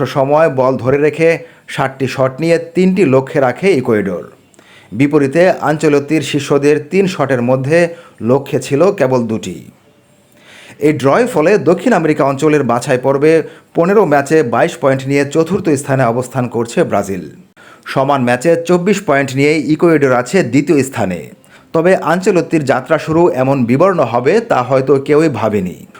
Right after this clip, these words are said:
প্রথমার্ধে ব্রাজিলের চেয়ে ইকুয়েডরই তুলনামূলকভাবে বেশি উজ্জ্বল ছিল।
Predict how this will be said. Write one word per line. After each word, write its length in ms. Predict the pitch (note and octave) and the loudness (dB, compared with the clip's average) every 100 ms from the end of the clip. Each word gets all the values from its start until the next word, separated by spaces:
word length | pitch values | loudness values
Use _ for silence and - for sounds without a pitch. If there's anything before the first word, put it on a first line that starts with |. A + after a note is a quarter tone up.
| _ | _
প্রথমার্ধে 720 | D3+ D3+ D#3 C#3+ C3 C3 E3 F3 | -2 0 0 0 0 0 0 0
ব্রাজিলের 460 | A#2 C3 G3+ G3 C3 | 0 0 2 0 2
চেয়ে 260 | F3 F#3+ D3 | 2 2 2
ইকুয়েডরই 520 | D3 A#3 C#3+ C3 F3+ | 2 2 2 2 0
তুলনামূলকভাবে 880 | A3 E3+ F#3+ F#3 D#3+ D3 B2 C3 D#3 C#3 | 0 0 2 2 2 0 0 0 2 2
বেশি 300 | B2 - C#3+ A2 | 0 -2 -2 -2
উজ্জ্বল 300 | C3+ C3 C3 | -2 0 0
ছিল। 220 | - G2 | -2 -6